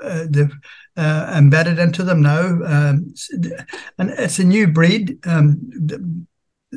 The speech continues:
the pace that McColgan and Conor O'Donnell in particular have, um, is something we haven't seen for a while. It's, it was like, um, maybe Owen Ban going from half back in a, a few, um,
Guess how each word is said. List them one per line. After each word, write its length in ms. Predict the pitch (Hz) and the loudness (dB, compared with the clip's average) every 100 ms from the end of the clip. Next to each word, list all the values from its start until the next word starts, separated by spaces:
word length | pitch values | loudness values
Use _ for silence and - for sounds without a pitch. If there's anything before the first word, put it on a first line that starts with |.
| - | -12
the 100 | 156 | -10
pace 440 | 139 185 196 - - | -8 -4 -2 -2 -4
that 240 | 175 - | -6 -2
McColgan 720 | 156 143 156 156 160 156 151 - - - - | -2 2 2 2 2 2 0 -4 -18 -14 2
and 420 | 143 143 135 139 - | 4 6 2 -4 -8
Conor 300 | - 160 156 | -4 0 2
O'Donnell 420 | 143 143 160 170 | 4 2 2 0
in 120 | 147 | 0
particular 480 | 139 - 151 147 180 | -2 -6 -6 -6 -6
have, 360 | 190 190 - - _ _ _ _ _ | -2 -2 -4 -10 _ _ _ _ _
um, 600 | 165 160 156 156 147 180 - 104 180 175 - - - | 0 2 4 4 4 2 -6 -10 -10 -10 -12 -12 -10
is 220 | 269 151 | -6 -4
something 340 | - 165 165 151 | 0 2 2 4
we 100 | 147 | 4
haven't 300 | 143 147 143 | 4 4 4
seen 280 | - 143 147 | 2 2 2
for 120 | 156 | -2
a 60 | |
while. 400 | 139 143 151 175 - - - - | -2 -2 -2 -4 -10 -20 -20 -8
It's, 180 | 143 277 | -6 -2
it 220 | 165 151 | -2 0
was 140 | 143 | 0
like, 360 | 156 147 - - 240 | 0 0 -4 -10 -2
um, 640 | 151 143 139 139 185 220 - - - _ _ - | 2 4 6 4 4 -4 -14 -20 -20 _ _ 0
maybe 240 | 139 151 | 4 6
Owen 280 | 151 147 135 | 6 6 6
Ban 460 | 147 147 160 175 | 4 2 2 0
going 260 | 156 156 151 | 2 0 0
from 280 | 139 143 135 - - | 2 2 2 -2 -10
half 280 | - 147 135 | -4 -4 -4
back 320 | 143 156 - | -4 -4 -4
in 160 | 175 180 | -6 -6
a, 400 | - 180 175 165 | -6 -4 -4 -4
a 80 | 170 | -6
few, 340 | - 151 160 | 2 2 4
um, 540 | 156 143 139 151 175 | 2 4 4 2 -2